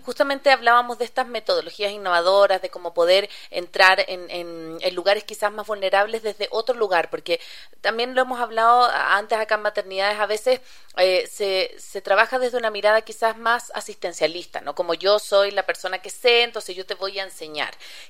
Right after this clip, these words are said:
¿Qué pasa cuando hay ese cambio, Ale, de, mira, yo voy a acompañarte, pero la que va a tener estas herramientas vas a ser tú como mamá, tú eres capaz, eh, tú puedes como con tu hijo? ¿Cómo, cómo han visto ese cambio cuando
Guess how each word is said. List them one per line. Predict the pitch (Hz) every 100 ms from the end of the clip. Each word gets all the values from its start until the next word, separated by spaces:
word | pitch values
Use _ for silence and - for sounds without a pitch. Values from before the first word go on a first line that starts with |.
| -
¿Qué | 302
pasa | 359 -
cuando | 349 285 247
hay | 269
ese | 277 240
cambio, | 226 233 240 240
Ale, | 247 247
de, | 220 226 247 - -
mira, | 202 180
yo | 170 185
voy | 214
a |
acompañarte, | 214 202 180 151 160 214 -
pero | 269 202 170
la | 160
que | -
va | 151
a | 180
tener | 202 196
estas | 202 214 202
herramientas | 180 160 170 190 220 208 -
vas | 165
a |
ser | 170 170
tú | - - -
como | 220 196
mamá, | 190 190 190 196 190 - - -
tú | 220
eres | 214 -
capaz, | 190 - 190 190 190
eh, | - 156 156 156
tú | 226 220
puedes | 208 208 202
como | - 185 175
con | 175
tu | 160 185
hijo? | 202 - 202
¿Cómo, | 226 214 - - -
cómo | - 262 294 247
han | 240
visto | 247 294
ese | -
cambio | 247 233 240 247 269
cuando | 247 220 214 226